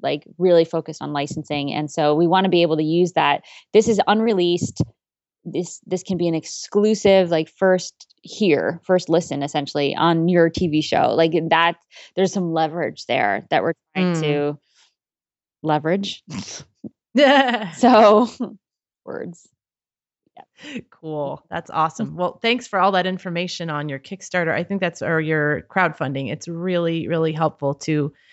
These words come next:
Speaker 2: a lot of people that listen to the show that wanna do a crowdfunding campaign. So I wanna talk about your, um, mentoring mastermind program.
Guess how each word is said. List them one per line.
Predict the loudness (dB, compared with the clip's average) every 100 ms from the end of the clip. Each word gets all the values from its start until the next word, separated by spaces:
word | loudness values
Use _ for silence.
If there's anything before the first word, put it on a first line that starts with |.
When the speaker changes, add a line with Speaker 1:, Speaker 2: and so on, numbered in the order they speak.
| _ _
Speaker 2:
a | 2
lot | 4 6 4 2 -2
of | -8 -4
people | -4 -2
that | 0
listen | 0 0 -2
to | -2
the |
show | -4 0 2
that | 2 2
wanna | 2 2
do | 2 2 4
a | 2
crowdfunding | 0 0 0 0 0 -2
campaign. | -2 -4 0 2 2 2 -4 _ _ -20 -20 -6
So | 2 6 6 4
I |
wanna | 4 4 2
talk | 2 0 2
about | 0 2 2 2 -2
your, | -2 2 2 4 2
um, | 0 -2 -2 -2
mentoring | 2 2 2 0 2 2 2
mastermind | 2 2 0 -2 -2 -2 -4
program. | -2 0 0 0 0 -2